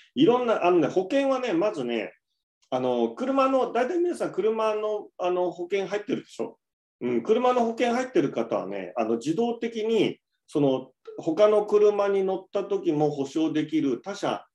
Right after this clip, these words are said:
なんとかなんとか保険というのが入ってんのよ、自動でふ-、付帯して。だから、あの、なんかあっても、自分の、あ、皆さんが持ってる保険で全部カバーできて、僕の保険を使わなくていいので、大丈夫なんだけども、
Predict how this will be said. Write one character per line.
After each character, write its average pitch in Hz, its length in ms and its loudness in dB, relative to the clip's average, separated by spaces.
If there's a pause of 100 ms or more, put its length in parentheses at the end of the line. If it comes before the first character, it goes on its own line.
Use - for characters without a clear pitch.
(140)
な 131 140 0
ん 151 60 -2
と 165 80 -2
か 165 120 4
な 160 100 2
ん 156 100 0
と 165 80 -4
か 156 80 -6
保 156 180 -4
険 123 160 2
と - 100 -4
い - 20 0
う - 40 -8
の 85 40 -12
が 85 60 -16
入 208 120 0
っ - 40 -10
て 147 120 0
ん 113 40 -2
の 90 60 -8
よ、 85 100 -14
自 - 100 -20
動 107 120 0
で - 120 -6
ふ-、 117 180 -12
付 - 200 -6
帯 120 100 2
し - 120 -8
て。 - 220 -6 (280)
だ 123 100 2
か 131 120 -2
ら、 117 320 0 (400)
あ 120 120 -2
の、 110 200 2
な 226 140 4
ん 226 60 0
か 156 100 2
あ - 40 4
っ - 80 -12
て 127 80 -6
も、 131 420 0
自 165 180 -6
分 226 260 0
の、 233 340 0
あ、 170 60 -2
皆 214 220 0
さ 220 120 -2
ん 175 40 0
が 160 60 2
持 180 120 0
っ 180 60 -10
て 160 100 0
る 135 80 -4
保 135 100 -8
険 151 300 -2
で 190 200 2
全 139 140 -4
部 - 60 -12
カ - 180 -6
バ 104 180 -2
ー - 20 -10
で 95 120 -8
き - 180 -16
て、 180 240 4
僕 175 240 4
の 123 80 2
保 - 80 -10
険 110 160 2
を - 20 -2
使 - 180 -6
わ 131 80 2
な 135 120 2
く 135 80 -12
て 120 120 0
い 113 100 2
い - 20 -10
の 85 140 -12
で、 110 300 -2 (340)
大 156 180 4
丈 170 60 6
夫 143 80 0
な 101 80 -4
ん - 100 -16
だ - 80 -20
け - 60 -20
ど 98 100 -8
も、 127 300 0